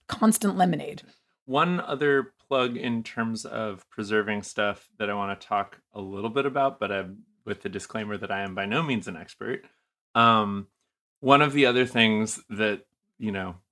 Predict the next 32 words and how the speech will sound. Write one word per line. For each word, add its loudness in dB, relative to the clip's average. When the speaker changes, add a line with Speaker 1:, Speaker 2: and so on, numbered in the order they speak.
Speaker 2:
the -4
punks -4
of -4
yesteryear -2
with -6
their -6
Food -6
Not -2
Bombs -4
houses -2
got -2
really 2
excited -4
about -2
was -12
things -6
like -6
kraut 0
and -8
kombucha. -4
Um, 4
and -2
there 0
are -2
some -6
really 0
great 0
resources -4
out 0
there, 2
specifically, -2
um, -2